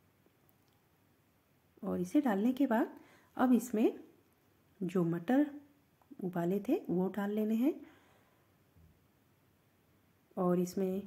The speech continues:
मिर्ची, प्याज, धनिया पत्ती और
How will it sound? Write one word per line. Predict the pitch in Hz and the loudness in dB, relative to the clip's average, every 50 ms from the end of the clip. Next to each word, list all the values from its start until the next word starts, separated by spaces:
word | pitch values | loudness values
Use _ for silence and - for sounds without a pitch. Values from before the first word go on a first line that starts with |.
| - - _ _ _ _ _ _ _ - | -12 -20 _ _ _ _ _ _ _ 0
मिर्ची, | 180 175 175 175 - - - 226 233 294 403 - - - - _ _ _ _ _ _ _ _ _ _ _ _ _ _ _ _ _ _ _ _ _ _ _ _ _ _ _ _ _ | 2 2 2 2 0 -8 -4 0 0 0 0 -2 -10 -20 -20 _ _ _ _ _ _ _ _ _ _ _ _ _ _ _ _ _ _ _ _ _ _ _ _ _ _ _ _ _
प्याज, | - 190 175 170 170 175 185 285 - - - - - - _ _ _ _ _ _ _ _ _ _ _ _ _ _ _ _ _ _ _ _ _ _ _ _ _ _ _ _ _ _ _ _ _ _ _ _ _ _ _ _ _ _ _ _ _ _ _ _ _ _ _ _ _ _ _ _ _ - | -4 -2 -2 -2 -2 -2 -2 -2 -4 -4 -12 -18 -18 -20 _ _ _ _ _ _ _ _ _ _ _ _ _ _ _ _ _ _ _ _ _ _ _ _ _ _ _ _ _ _ _ _ _ _ _ _ _ _ _ _ _ _ _ _ _ _ _ _ _ _ _ _ _ _ _ _ _ -8
धनिया | - 180 175 170 170 170 170 | -4 -2 0 0 0 0 -2
पत्ती | 170 - 175 175 - - - - 226 294 415 - - - - - - _ _ _ _ _ _ _ _ _ _ _ _ _ _ _ _ _ _ _ _ _ _ _ _ _ _ _ _ _ _ _ _ _ _ _ _ _ _ _ _ _ _ _ _ _ _ _ _ _ _ _ _ _ _ _ _ _ _ _ _ _ _ _ _ _ _ _ _ _ _ _ _ _ _ _ _ _ _ _ _ _ _ _ _ _ _ _ _ _ _ _ _ _ - | -4 -6 -8 -8 -8 -10 -4 0 2 2 2 0 -4 -16 -20 -20 -20 _ _ _ _ _ _ _ _ _ _ _ _ _ _ _ _ _ _ _ _ _ _ _ _ _ _ _ _ _ _ _ _ _ _ _ _ _ _ _ _ _ _ _ _ _ _ _ _ _ _ _ _ _ _ _ _ _ _ _ _ _ _ _ _ _ _ _ _ _ _ _ _ _ _ _ _ _ _ _ _ _ _ _ _ _ _ _ _ _ _ _ _ _ -16
और | - - 180 170 160 165 196 294 - - - | -8 -4 -4 -2 -2 -2 -4 -6 -6 -8 -20